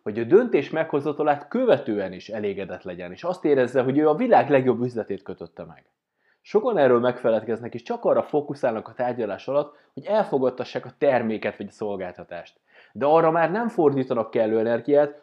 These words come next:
hogy magával a döntéssel kapcsolatban is elégedettséget váltsanak ki az ügyfélből. Márpedig mindkét félnek ez az érdeke. Ahhoz, hogy ezt elérjük,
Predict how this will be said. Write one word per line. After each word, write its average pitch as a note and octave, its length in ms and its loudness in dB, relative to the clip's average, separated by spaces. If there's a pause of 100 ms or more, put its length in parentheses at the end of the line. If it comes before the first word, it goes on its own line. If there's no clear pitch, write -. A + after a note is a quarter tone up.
hogy A2 120 -10
magával D3+ 420 0
a C3 140 0
döntéssel D3 580 4
kapcsolatban A2+ 580 -2
is B2 180 -8
elégedettséget A2 880 -2
váltsanak F2+ 460 -12
ki F#2+ 100 -12
az F2 100 -12
ügyfélből. E2 540 -18 (640)
Márpedig C#3+ 640 0
mindkét - 300 -4
félnek A#2+ 300 -2
ez A#2 140 -2
az A#2 100 -6
érdeke. C#3 460 -4 (500)
Ahhoz, G3+ 260 6
hogy C#3+ 180 2
ezt - 140 -2
elérjük, G2+ 640 -2